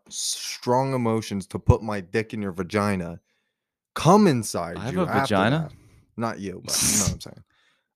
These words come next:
Speaker 1: Um, come inside you after that, have a child, you know, you know what I mean? Essentially. Put my offspring into you.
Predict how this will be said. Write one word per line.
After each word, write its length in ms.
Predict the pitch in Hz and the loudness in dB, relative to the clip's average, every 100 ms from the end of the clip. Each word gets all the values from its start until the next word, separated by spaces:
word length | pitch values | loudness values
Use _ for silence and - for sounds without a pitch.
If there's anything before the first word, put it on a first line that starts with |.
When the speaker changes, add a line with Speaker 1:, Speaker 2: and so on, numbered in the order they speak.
| - | -4
Speaker 1:
Um, 580 | 101 95 90 87 85 - _ _ _ _ _ _ - | 0 0 -4 -8 -12 -18 _ _ _ _ _ _ -2
come 260 | 160 202 | 2 4
inside 400 | 175 131 110 101 | 2 0 -2 -2
you 80 | 95 | -4
after 260 | 87 - 85 | -8 -10 -10
that, 180 | 82 - _ _ _ _ _ _ - | -12 -14 _ _ _ _ _ _ -8
have 280 | 92 139 143 | -2 0 2
a 60 | 139 | 0
child, 680 | - 135 123 95 87 87 - _ | 0 2 2 0 -4 -10 -14 _
you 140 | - 139 | -6 -4
know, 180 | 131 123 | -4 -8
you 120 | - | -6
know 100 | 127 | -2
what 100 | 127 | -2
I 40 | 120 | -2
mean? 380 | 123 120 101 - | -2 -4 -6 -10
Essentially. 640 | 101 - 98 90 90 90 87 _ _ _ _ _ _ _ _ _ _ _ _ - | -10 -6 -6 -8 -10 -10 -12 _ _ _ _ _ _ _ _ _ _ _ _ 2
Put 160 | 147 | 2
my 120 | 135 123 | -2 -12
offspring 640 | 117 135 - - 104 90 | -10 -10 -12 -14 -14 -14
into 240 | 87 85 | -16 -20
you. 120 | 92 | -20